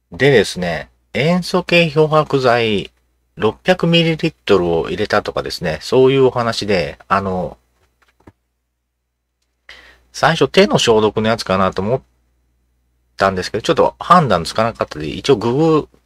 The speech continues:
あの、検索したらですね、えーっと、これ、これ系が出てきまして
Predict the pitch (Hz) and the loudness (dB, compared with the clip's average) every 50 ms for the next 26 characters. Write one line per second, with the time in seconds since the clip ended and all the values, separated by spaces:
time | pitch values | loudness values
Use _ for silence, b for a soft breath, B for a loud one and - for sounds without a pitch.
0 | _ _ - - 95 98 92 - - 160 170 160 - 170 147 - - - 135 104 | _ _ -4 -4 -4 -4 -4 -4 -2 -2 0 0 -2 -4 -4 -4 -2 0 2 2
1 | 80 78 - - 87 90 87 78 - - _ _ _ _ _ _ _ _ _ _ | 2 0 -2 -6 -6 -6 -6 -6 -8 -12 _ _ _ _ _ _ _ _ _ _
2 | _ _ _ _ _ _ _ _ _ _ _ _ _ - 95 98 95 90 - - | _ _ _ _ _ _ _ _ _ _ _ _ _ -8 -6 -6 -6 -8 -10 -12
3 | - - 123 131 156 156 - - - 131 156 160 147 - 170 160 151 147 131 131 | -8 0 4 4 4 4 4 0 -2 0 0 0 0 2 0 2 2 2 2 2
4 | 127 131 120 127 120 127 123 - - - 87 85 80 69 55 - | 0 0 -2 -2 -4 -4 -4 -4 -4 -4 -2 -2 -2 -4 -6 -10